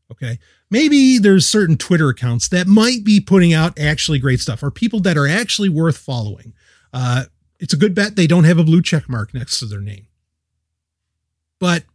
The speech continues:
you know, maybe I should do a special like that. We'll see. Now, speaking of, uh, new features and Apple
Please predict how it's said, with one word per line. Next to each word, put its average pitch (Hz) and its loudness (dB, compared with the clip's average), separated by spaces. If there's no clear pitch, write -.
you 175 -8
know, 151 -4
maybe 220 2
I 208 2
should 175 0
do 156 4
a 135 2
special 135 -4
like 113 -6
that. 101 -10
We'll 135 -4
see. - -10
Now, 196 0
speaking 196 0
of, 170 0
uh, 143 0
new 160 4
features 240 2
and 143 0
Apple 160 -2